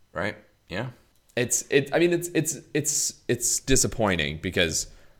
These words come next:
Speaker 2: I would way rather see Chris Sale on the mound than not. It's much more exciting when he's actually pitching.
Speaker 1: Yeah. So he was taking one seventy-four last year. Well, he, never mind. Wow. Did you, did you actually look this up?
Speaker 2: He went one seventy-four?
Speaker 1: No, no, no, no. That was his consensus ra-,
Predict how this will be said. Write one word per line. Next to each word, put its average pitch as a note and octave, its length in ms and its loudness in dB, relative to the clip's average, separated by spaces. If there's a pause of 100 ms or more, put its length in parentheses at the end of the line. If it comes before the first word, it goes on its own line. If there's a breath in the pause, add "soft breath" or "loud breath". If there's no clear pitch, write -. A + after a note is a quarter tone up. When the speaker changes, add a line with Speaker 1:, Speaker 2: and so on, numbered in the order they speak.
(120 soft breath)
Speaker 2:
I F#2 120 6
would F2 260 -2
way F#2+ 180 4
rather E2+ 280 4
see D#2+ 240 -2
Chris E2 220 -4
Sale E2 280 0
on E2+ 200 0
the D2+ 80 -6
mound D2+ 320 -2
than D2+ 260 -4
not. C2+ 300 -6 (420)
It's E2+ 160 -6
much F#2 220 0
more D#2+ 160 -2
exciting D2+ 520 2
when D2 100 -6
he's F2+ 160 -6
actually C#2 420 -4
pitching. - 460 -10
Speaker 1:
Yeah. - 160 -14 (560 loud breath)
So D#3 140 -4
he G#3 140 0
was D4+ 100 0
taking A#2+ 420 0
one G2 220 2
seventy-four E2 760 -2
last C2+ 420 -6
year. - 340 -12 (640)
Well, G2+ 180 0
he, A2+ 240 -2
never B2 240 -4
mind. C#2+ 300 -4 (100)
Wow. G2+ 380 2
Did G2+ 220 -6
you, C#3+ 160 -2 (120)
did G#2 180 -10
you B2+ 100 -4
actually C3 260 -6
look G#2+ 180 -2
this F#2 180 -6
up? D#2 320 -4 (300)
Speaker 2:
He A#2 120 0
went A#2 160 0
one G2+ 260 0
seventy-four? A2+ 460 6
Speaker 1:
No, A2+ 180 6
no, A#2 180 4
no, G2 160 2
no. E2 220 0
That F2+ 140 4
was G2 140 0
his G2 140 -8
consensus E2+ 840 -4
ra-, D2+ 160 -4